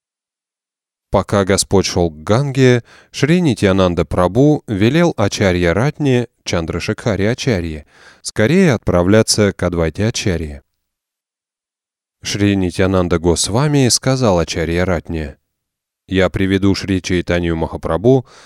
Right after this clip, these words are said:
к берегу Ганги у Шантипура. Пусть Адвайта Ачарья поджидает нас там с лодкой. Затем, продолжил Нитьянанда Прабху,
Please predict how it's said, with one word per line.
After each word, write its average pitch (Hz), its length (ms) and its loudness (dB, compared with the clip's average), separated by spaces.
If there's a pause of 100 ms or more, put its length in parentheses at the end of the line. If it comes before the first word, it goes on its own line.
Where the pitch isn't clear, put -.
(120)
к 90 140 -10
берегу 147 440 0
Ганги 110 640 0
у 92 100 -6
Шантипура. 82 920 -4 (840)
Пусть 95 280 0
Адвайта 90 400 0
Ачарья 131 520 2 (300)
поджидает 139 540 2
нас 113 240 2
там 98 300 -2 (100)
с - 140 -4
лодкой. 85 580 -4 (1300)
Затем, 127 720 -2
продолжил 147 520 2
Нитьянанда 131 640 0
Прабху, 120 520 2